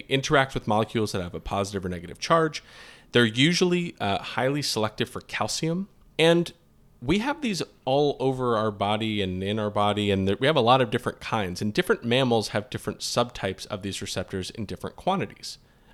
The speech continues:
And they actually can also do different things in different species, which is, is a whole, uh, I think, a whole <laughs> other, uh, you know, rabbit hole to go down. But they're an important way that cells can interact with their environment. And the receptor we really care about here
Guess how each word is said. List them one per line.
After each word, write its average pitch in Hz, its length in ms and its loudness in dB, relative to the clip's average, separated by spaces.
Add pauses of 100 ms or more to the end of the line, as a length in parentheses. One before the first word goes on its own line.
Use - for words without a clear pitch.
(100)
And 135 220 2
they 139 120 4
actually 160 340 -2
can 156 240 2
also 127 400 0 (100)
do 139 300 4
different 120 340 -2
things 107 440 0
in 98 340 -6
different - 320 -8
species, 92 420 -8
which - 260 -10
is, - 160 -12 (140)
is 92 140 -8
a 85 100 -6
whole, 104 400 2 (440)
uh, 90 200 -2
I 107 60 -2
think, 113 180 2
a 107 80 2
whole 117 240 6
<laughs> 101 60 4
other, 98 300 4
uh, 87 340 0 (320)
you 110 80 -6
know, 87 60 -4
rabbit 90 300 4
hole 90 140 -2
to 90 100 -10
go 87 120 -4
down. 85 260 -8 (800)
But 143 120 4
they're 165 120 8
an 165 80 8
important 202 340 4
way 196 60 4
that 175 160 -4
cells 127 240 2
can - 160 -6
interact 113 340 0
with 104 80 -4
their 98 100 0
environment. 92 520 2
And 113 140 2
the 117 60 4
receptor 196 440 0
we 127 140 0
really 127 420 2
care 92 260 -2
about 90 280 -4
here 92 320 -4